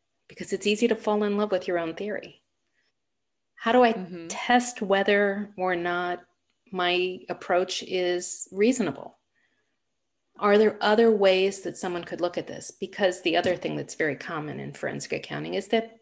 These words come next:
Speaker 1: there is sometimes an opponent who is doing a similar study and may come to a different conclusion. And it's also common that you could be cross-examined. So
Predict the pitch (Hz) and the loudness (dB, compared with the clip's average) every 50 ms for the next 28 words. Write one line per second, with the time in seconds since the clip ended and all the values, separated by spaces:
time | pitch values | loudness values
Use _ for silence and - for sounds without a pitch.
0 | _ - 247 247 254 254 254 302 320 302 - - - 175 170 160 - 143 147 160 | _ 2 2 4 4 6 4 4 2 0 -4 -4 -4 -2 -2 -4 -6 -8 -8 -8
1 | 156 - 170 170 165 - 202 - - - 139 147 - - - _ _ _ _ _ | -6 -6 -6 -8 -6 -4 -2 0 0 0 -2 -4 -12 -18 -20 _ _ _ _ _
2 | _ _ _ _ _ _ _ _ _ - 208 202 180 175 - - 214 214 208 202 | _ _ _ _ _ _ _ _ _ 0 4 4 4 4 4 6 6 6 6 6
3 | 190 - - - 240 247 262 233 185 170 - - - 160 147 147 160 170 190 190 | 2 0 2 4 6 8 8 6 6 2 0 -2 -2 0 0 0 0 -2 -2 -2
4 | 196 202 208 214 220 220 - 233 226 220 - 226 214 208 226 226 233 240 208 - | 0 2 2 2 0 0 -2 -2 -2 0 2 0 2 4 2 2 2 -2 -2 -2
5 | - 151 147 - - - - - - - 123 - _ _ _ _ _ _ _ _ | -6 -8 -8 -8 -8 -8 -8 -8 -10 -12 -14 -18 _ _ _ _ _ _ _ _
6 | _ _ _ _ - 214 202 202 202 202 202 196 196 - - _ _ _ _ _ | _ _ _ _ -4 -2 0 0 0 0 0 -2 -6 -8 -14 _ _ _ _ _
7 | _ _ _ _ _ _ _ _ _ _ _ _ _ _ _ _ _ - 220 214 | _ _ _ _ _ _ _ _ _ _ _ _ _ _ _ _ _ 0 0 0
8 | 220 - 175 - _ _ _ _ _ - - 202 202 202 - - 185 - - - | 0 -4 -10 -10 _ _ _ _ _ -4 -2 -2 -2 -2 -2 -4 -4 -4 -4 -6
9 | 185 180 180 180 175 170 165 156 - - _ - - 180 175 - 165 151 170 156 | -4 -4 -2 -4 -4 -6 -6 -8 -10 -10 _ -18 -18 -14 -10 -10 -8 -6 -6 -8
10 | - - 135 139 139 - - - - - 202 240 254 - - - - - _ _ | -6 -8 -10 -10 -8 -8 -8 -8 -4 -2 0 0 0 0 -2 -8 -18 -20 _ _
11 | _ _ - - - 208 196 190 - 208 | _ _ -12 -4 -2 -2 0 0 -2 -4